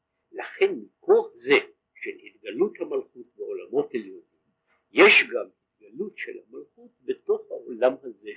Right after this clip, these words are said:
שלנו, ומכוח זה היא מגיעה גם שנופלת יראה לנשמות ישראל. ותהיה,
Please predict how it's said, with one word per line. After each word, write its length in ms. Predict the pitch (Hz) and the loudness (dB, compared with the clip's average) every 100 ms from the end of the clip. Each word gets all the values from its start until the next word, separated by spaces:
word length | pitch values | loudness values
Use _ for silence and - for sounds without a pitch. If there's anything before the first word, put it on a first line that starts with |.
| - | -16
שלנו, 540 | 107 95 - - 135 - _ - _ | -20 -20 -20 -16 -16 -16 _ -20 _
ומכוח 600 | _ _ _ 123 131 _ | _ _ _ -8 -8 _
זה 240 | 139 185 | -2 2
היא 220 | 254 208 | 2 0
מגיעה 720 | 139 110 - 131 165 170 170 139 | -6 -10 -12 -6 4 6 6 4
גם 320 | 143 214 214 - _ _ - | 4 4 2 -8 _ _ 0
שנופלת 840 | - 98 - _ 185 - - _ | 0 0 -8 _ 0 0 -2 _
יראה 380 | 190 - - 226 | -6 -6 2 2
לנשמות 680 | - 320 330 - - - - | 2 -4 -4 -4 0 -2 -2
ישראל. 440 | _ _ - - - _ _ _ _ _ _ _ _ _ _ _ _ _ _ _ _ _ _ _ _ _ _ _ | _ _ -16 -16 -18 _ _ _ _ _ _ _ _ _ _ _ _ _ _ _ _ _ _ _ _ _ _ _
ותהיה, 840 | _ _ - - _ 110 160 147 | _ _ -10 -10 _ 4 6 6